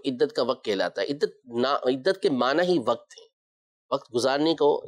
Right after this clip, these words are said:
یہ عدت کہتے ہیں، تو وقت تو اس کا گزرنا یہ شروع ہو گیا۔ ہاں، اب عدت کے احکام یہ ہوتے ہیں کہ عورت جو ہے وہ، آ، گھر سے باہر نہ نکلے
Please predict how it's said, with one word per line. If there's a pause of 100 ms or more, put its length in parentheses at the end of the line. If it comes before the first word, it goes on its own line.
(120)
یہ
عدت
کہتے
ہیں،
تو (120)
وقت
تو
اس
کا (340)
گزرنا (460)
یہ
شروع
ہو
گیا۔ (120)
ہاں،
اب
عدت
کے (100)
احکام
یہ
ہوتے
ہیں (580)
کہ (160)
عورت
جو
ہے (280)
وہ، (640)
آ، (560)
گھر
سے
باہر
نہ
نکلے